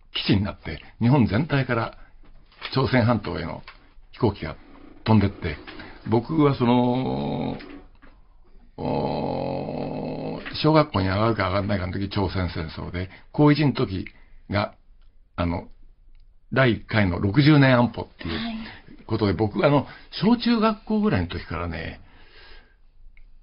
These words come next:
Speaker 1: その、十年おきに日本が戦争してたとかね、世界的に見ても、十年経つとまた戦争が起きるみたいなのが脳裏に入ってましたか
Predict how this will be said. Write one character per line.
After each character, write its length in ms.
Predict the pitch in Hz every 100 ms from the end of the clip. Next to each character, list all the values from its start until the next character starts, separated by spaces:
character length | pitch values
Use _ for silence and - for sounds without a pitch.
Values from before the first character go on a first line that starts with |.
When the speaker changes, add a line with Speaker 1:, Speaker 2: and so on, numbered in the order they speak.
| -
Speaker 1:
そ 100 | -
の、 220 | 90 92 -
十 380 | 254 160 180
年 160 | 180 180
お 80 | 175
き 100 | 101
に 120 | 98
日 80 | 95
本 140 | 101
が 80 | 82
戦 140 | 95
争 160 | 90 101
し 60 | -
て 80 |
た 100 | 92
と 80 | 85
か 100 | 90
ね、 180 | 107 127 - -
世 80 | 110
界 160 | 139
的 120 | 139
に 100 | 127 127
見 60 |
て 60 | 107
も、 280 | 92 82 85
十 240 | 117 147
年 260 | 101 87 - -
経 100 | 90
つ 60 |
と 80 | 82
ま 100 | 87
た 100 | 117
戦 120 | 127
争 120 | 120 101
が 100 | 92
起 80 |
き 60 | 101
る 80 | 90
み 60 |
た 120 | 80 80
い 40 |
な 80 | 82
の 40 |
が 160 | 80 80 - - -
脳 140 | 139 147
裏 100 | 104
に 80 | 90
入 200 | - 127
っ 60 |
て 100 | -
ま 80 | 76
し 60 | -
た 80 |
か 260 | 71 73